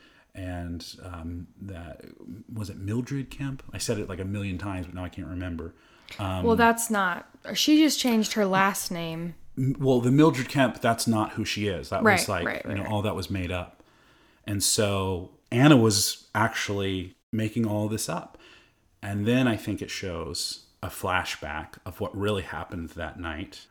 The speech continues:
Speaker 1: where Anna was with her boyfriend or something like that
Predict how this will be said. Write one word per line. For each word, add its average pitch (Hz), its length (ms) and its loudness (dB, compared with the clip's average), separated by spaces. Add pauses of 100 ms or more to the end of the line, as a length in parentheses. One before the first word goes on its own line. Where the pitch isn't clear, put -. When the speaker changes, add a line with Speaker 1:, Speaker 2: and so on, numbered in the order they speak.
Speaker 1:
where 85 720 -6 (480)
Anna 110 500 0 (180)
was 82 680 -6 (400)
with 107 200 -2
her 95 420 -2 (180)
boyfriend 85 640 -4
or 85 60 -6
something 82 440 -6
like 80 220 -12
that - 320 -12